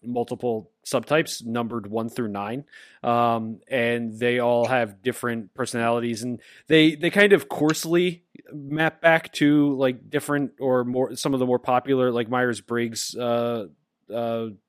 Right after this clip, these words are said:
archetypes. Um, but these, these nine types here are, are pretty spot on. Um, and so that's what everybody who's really familiar with it, um,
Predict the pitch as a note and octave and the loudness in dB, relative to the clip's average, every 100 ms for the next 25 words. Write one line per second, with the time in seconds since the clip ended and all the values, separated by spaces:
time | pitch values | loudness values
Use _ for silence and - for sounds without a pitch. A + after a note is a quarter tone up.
0 | _ - B2 - C#3 A2+ - - - - | _ -14 -14 -4 0 0 -4 -20 -20 -20
1 | - A#2+ A#2+ A#2 A2+ G#2+ F#2+ _ B2 C3 | -4 2 4 4 0 -6 -16 _ -8 -2
2 | C3+ C3+ A2 - C3 B2 B2 B2+ B2+ B2+ | 0 0 0 -4 -4 0 0 0 -2 -4
3 | - B2+ B2 A#2+ A#2 C3+ - E3+ E3 C#3 | -2 0 0 0 -2 -4 -2 -4 0 2
4 | A#2+ A#2+ A#2+ - - - A#2+ B2 B2 B2 | 4 2 -2 -8 -20 -2 4 6 4 2
5 | D3+ C3+ B2+ C3 B2 C3+ C#3 C3 B2+ A#2+ | 2 2 2 0 2 2 2 2 0 -2
6 | B2+ A#2 - A#2 F#3 D3+ C3 A#2+ B2 - | -2 -2 -2 2 4 6 4 2 -2 -4
7 | - - - A#2+ A#2 A#2 A#2+ | -12 -8 2 4 4 4 0